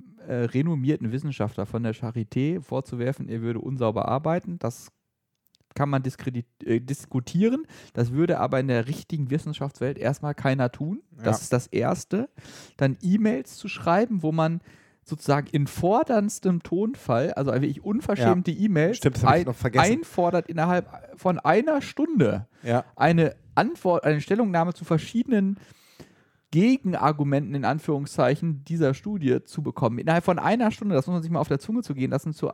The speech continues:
Speaker 1: einem Mann, der wahrscheinlich auch noch andere Sachen zu tun hat, als auf E-Mails der Bild-Zeitung zu antworten.
Speaker 2: Wobei ich seine,
Speaker 1: Hm.
Speaker 2: seinen Umgang damit, also das ist, äh, richtig, richtig gut fand. Was er nämlich gemacht hat, ist zu sagen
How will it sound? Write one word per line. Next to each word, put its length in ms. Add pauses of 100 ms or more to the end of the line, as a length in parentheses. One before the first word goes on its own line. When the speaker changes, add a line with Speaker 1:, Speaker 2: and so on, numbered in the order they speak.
(180)
Speaker 1:
einem 300
Mann, 320 (160)
der 180
wahrscheinlich 640
auch 180
noch 240
andere 340
Sachen 280
zu 100
tun 240
hat, 160
als 120
auf 240
E-Mails 440
der 100
Bild-Zeitung 600
zu 140
antworten. 580 (340)
Speaker 2:
Wobei 260
ich 280
seine, 600
Speaker 1:
Hm. 200
Speaker 2:
seinen 260
Umgang 360
damit, 180
also 140
das 160
ist, 240 (540)
äh, 260 (200)
richtig, 360
richtig 240
gut 160
fand. 280
Was 140
er 80
nämlich 220
gemacht 340
hat, 160
ist 380 (1160)
zu 140
sagen 640